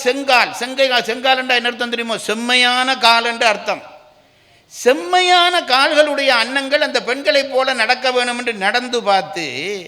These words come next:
அது நடக்க முடியலையாம். கம்பன் ஒரு சொல் போட்டான்,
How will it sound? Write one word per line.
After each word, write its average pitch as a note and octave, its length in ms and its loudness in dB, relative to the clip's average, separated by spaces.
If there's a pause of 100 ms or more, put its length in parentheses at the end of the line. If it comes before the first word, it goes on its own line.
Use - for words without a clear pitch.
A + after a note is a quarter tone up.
அது D3 100 -16
நடக்க D#3 400 -10
முடியலையாம். C#3+ 640 -10
கம்பன் D#3 300 -10
ஒரு D3+ 100 -12
சொல் E3+ 240 -10
போட்டான், D#3 380 -6